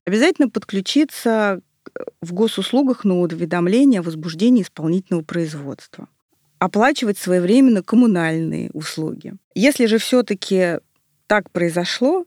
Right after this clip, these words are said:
и вы в каких-то из источниках, может быть, и через Сбербанк онлайн, увидели о поступлении исполнительного документа, то, а, рекомендую связаться сразу с взыскателем, то есть тот, кому вы должны, и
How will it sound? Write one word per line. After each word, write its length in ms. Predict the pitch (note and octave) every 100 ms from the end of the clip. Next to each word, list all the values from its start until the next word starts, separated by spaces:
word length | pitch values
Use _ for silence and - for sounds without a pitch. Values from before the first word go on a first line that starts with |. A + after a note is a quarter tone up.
| -
и 100 | F3+
вы 140 | F#3+
в 80 | B3
каких-то 480 | F#3 F3 A3 - E3+
из 140 | E3
источниках, 760 | E3+ - G#3 A3+ - F#3 F3+ -
может 240 | A#3+ D4
быть, 280 | E3+ D#3+ -
и 160 | D#3+ D3+
через 300 | - D#3+ D3+
Сбербанк 520 | D#3 D#3 G#3 A#3+ -
онлайн, 420 | F#3+ F3 E3+ -
увидели 460 | F3 F#3+ E3+ E3 D#3
о 60 |
поступлении 580 | D#3 - E3+ E3+ E3+ D#3+
исполнительного 640 | D3+ D#3 E3 D#3+ - D#3
документа, 600 | D#3 - E3+ A#3 F4+ - C4+ - - _
то, 280 | - A#3+ D#4 - - _
а, 320 | - E3+ E3 D#3+
рекомендую 600 | D3+ - F#3+ G3 A3+ E4
связаться 500 | - E3+ E3+ B3 B3+ -
сразу 400 | G3 A#3+ A3 F3
с 420 | - - G#3 A3 _ _ _ _
взыскателем, 840 | - F#3+ G#3 - D#3+ D#3 A3 B3 B3+ -
то 100 | A3+
есть 180 | A3 -
тот, 200 | A#3+ G#3+
кому 300 | - G#3 G3+
вы 100 | F#3+
должны, 540 | F#3 F#3+ F#3+ F#3 F3+ -
и 300 | G3+ C4 E4+